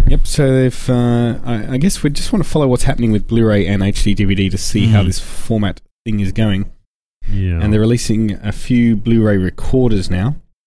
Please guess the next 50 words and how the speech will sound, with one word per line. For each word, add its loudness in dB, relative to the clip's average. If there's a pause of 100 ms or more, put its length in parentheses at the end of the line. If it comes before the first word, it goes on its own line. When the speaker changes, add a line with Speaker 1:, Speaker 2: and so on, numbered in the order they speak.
(720)
Speaker 1:
I 0
don't -2
quite -2
know -2
what -2
you're 0
gonna 0
be 0
able 2
to -2
record -2
on 0
it. -6 (600)
Uh, -6 (300)
Speaker 2:
I -2
didn't 0
see 0
a 2
demo 2
at 0
I 0
B 0
C, 2
actually, -4
Blu-ray 0
recording. -4
So -2
it -4
was -4
archiving 0
from -2
a 0
sort -4
of -2
set-top -2
box -4
over -2
onto -4
Speaker 1:
Oh, 0
Speaker 2:
a 0
Speaker 1:
right. 2
Speaker 2:
Blu-ray -2
disc. -4 (240)
Speaker 1:
Cool. 4
H 4
D 4
Speaker 2:
Um, 2
Speaker 1:
content? 0 (440)
Speaker 2:
Y-, -12
uh, 0